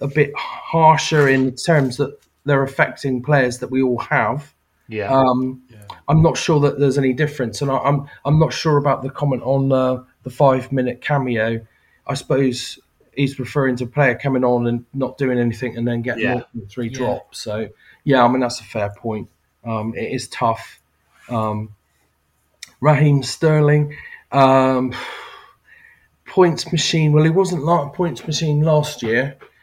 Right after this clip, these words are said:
Speaker 1: He's four point four million at the moment, possibly coming up for another drop then, I think. Um, I, he's at, at that price, I mean, yeah, he's probably worth having, isn't he? Um, he's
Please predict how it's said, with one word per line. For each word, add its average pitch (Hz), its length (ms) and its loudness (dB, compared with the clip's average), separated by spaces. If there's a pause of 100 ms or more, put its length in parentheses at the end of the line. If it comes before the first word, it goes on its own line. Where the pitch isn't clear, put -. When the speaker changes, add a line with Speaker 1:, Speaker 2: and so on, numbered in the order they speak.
(100)
Speaker 1:
He's 127 120 -8
four 160 280 2
point 147 260 -2
four 139 160 0
million 135 400 4
at - 100 -12
the 143 80 -4
moment, 131 540 2 (320)
possibly 147 400 -6
coming 139 280 -2
up - 120 -10
for - 80 -6
another 131 220 -4
drop 127 340 -2
then, 117 160 -2
I 120 100 -2
think. 123 480 -8 (360)
Um, 123 340 0
I, - 140 -4 (280)
he's 165 400 0
at, - 220 -4 (140)
at 156 140 6
that 175 180 2
price, 127 560 0
I - 20 -6
mean, 120 320 0
yeah, 113 360 -2 (200)
he's 113 180 -4
probably 104 440 -6
worth 104 300 -8
having, 101 280 -6
isn't 107 240 -10
he? 101 140 -6 (360)
Um, 113 320 -4 (120)
he's - 300 -8